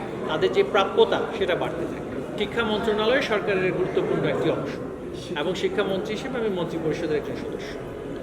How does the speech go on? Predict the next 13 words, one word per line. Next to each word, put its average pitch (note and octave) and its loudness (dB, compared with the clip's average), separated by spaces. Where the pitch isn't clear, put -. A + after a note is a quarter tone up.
কালেকটিভ F3+ 0
মিনিস্ট্রিয়াল G#3 4
রেসপন্সিবিলিটি E3+ -2
বলে C#3 0
একটা - -4
কথা - -4
আছে, - -6
যেটা F3+ 0
সরকারের G3 0
সার্বজনীন E3+ -2
সিদ্ধান্ত, F#3 -2
সেটার E3+ -2
বিষয়ে G#3+ 2